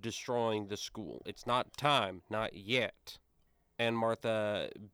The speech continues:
briefly cutting back with, "Look, once the monks came in here, once they came in, they knew something was up. We both know that. We have to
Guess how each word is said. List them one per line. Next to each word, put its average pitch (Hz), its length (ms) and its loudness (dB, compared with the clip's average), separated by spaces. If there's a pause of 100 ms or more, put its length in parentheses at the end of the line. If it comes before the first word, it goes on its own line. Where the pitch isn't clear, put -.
(140)
briefly 113 540 -4
cutting 110 240 -2
back 110 260 -2
with, 113 160 -4 (880)
"Look, 135 220 -2 (880)
once 165 300 0
the 147 140 -2
monks 143 580 0
came 160 380 2
in 135 240 2
here, 170 400 0 (120)
once 139 280 2
they 147 180 4
came 165 320 2
in, 160 300 4 (180)
they 147 260 4
knew 165 220 6
something 123 320 4
was 117 140 -2
up. 101 260 -2 (160)
We 127 160 0
both 135 300 4
know 143 220 6
that. 131 280 4 (300)
We 139 480 0 (280)
have 147 280 8 (360)
to 127 120 -4